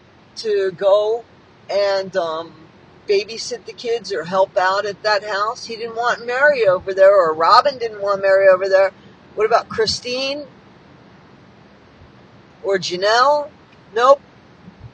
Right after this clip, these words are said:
Hires a stranger, a nanny,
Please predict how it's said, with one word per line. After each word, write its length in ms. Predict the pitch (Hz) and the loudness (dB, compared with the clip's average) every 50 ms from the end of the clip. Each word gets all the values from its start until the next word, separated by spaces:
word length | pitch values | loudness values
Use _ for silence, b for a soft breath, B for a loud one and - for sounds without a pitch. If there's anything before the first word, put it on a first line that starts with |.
| - _ _ _ _ _ _ - | -20 _ _ _ _ _ _ -4
Hires 520 | - 208 226 240 240 240 247 226 - - - _ - | 2 4 4 4 4 2 0 0 -4 -10 -16 _ -8
a 80 | - 196 | -8 -6
stranger, 720 | - - - 240 247 247 254 254 247 185 156 123 117 - - - | -6 -6 -6 -6 -6 -6 -6 -8 -10 -12 -14 -16 -18 -18 -18 -14
a 80 | 151 185 | -12 -8
nanny, 440 | 208 220 220 214 214 202 160 123 | -6 -4 -4 -4 -4 -6 -8 -14